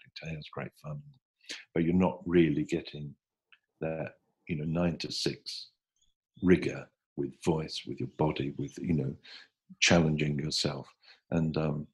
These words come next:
you know, how easily I think acting training can be really below par if you're not, not careful. So I think it's kind of, you know, um, yeah, uh, when it, when it works, it's extraordinary. And I think,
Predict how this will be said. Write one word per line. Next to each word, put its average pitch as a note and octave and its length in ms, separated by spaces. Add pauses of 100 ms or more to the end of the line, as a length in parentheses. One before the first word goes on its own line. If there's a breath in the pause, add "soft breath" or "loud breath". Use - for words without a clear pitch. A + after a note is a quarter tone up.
(400)
you F#2 100
know, D#2+ 140
how - 280
easily D#2+ 580
I D#2 40
think - 320 (320)
acting D#2+ 320
training D2+ 500 (460)
can D#2+ 120
be D2+ 160
really D2+ 300
below D2+ 380 (100)
par D2+ 400 (220)
if C#2+ 140
you're D2 160
not, - 160
not - 300
careful. D2+ 420 (420 loud breath)
So G2+ 140
I G#2+ 40
think B2+ 140
it's - 100
kind F2+ 240
of, D#2 100 (160)
you E2+ 120
know, D2 140 (1200)
um, D#2+ 400 (800)
yeah, E2 340 (120)
uh, F#2 100 (1040 loud breath)
when G#2+ 300
it, - 100
when G#2 160
it D#2 100
works, E2+ 340
it's - 180
extraordinary. D#2+ 520
And D#2+ 100
I D#2 40
think, D#2 240